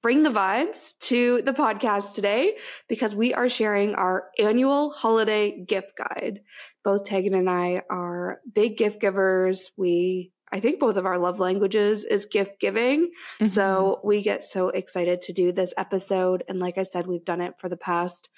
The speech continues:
Speaker 1: two years. So we are keeping the tradition alive with today's episode.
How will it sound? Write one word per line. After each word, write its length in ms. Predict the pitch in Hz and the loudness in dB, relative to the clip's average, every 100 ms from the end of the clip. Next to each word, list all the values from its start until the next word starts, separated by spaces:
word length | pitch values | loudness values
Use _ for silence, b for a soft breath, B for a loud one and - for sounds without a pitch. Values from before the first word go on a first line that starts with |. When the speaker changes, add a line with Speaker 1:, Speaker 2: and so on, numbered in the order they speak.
| B B _ | B B _
Speaker 1:
two 220 | - 247 | 0 2
years. 680 | 262 226 226 302 415 - - | 4 4 4 4 0 -2 -2
So 140 | 208 | 2
we 160 | 202 202 | 4 2
are 100 | 196 | 2
keeping 680 | - 208 220 214 214 220 202 _ _ | -4 -4 0 0 0 -4 -8 _ _
the 80 | 196 | -4
tradition 480 | 190 - 196 185 220 | -4 -4 -4 -2 -2
alive 440 | 233 208 170 180 180 | 0 0 0 -2 -2
with 260 | 185 185 185 - | -2 -2 -4 -8
today's 340 | 233 359 403 | -2 0 0
episode. 560 | 185 - 180 - - | -4 -10 -12 -12 -10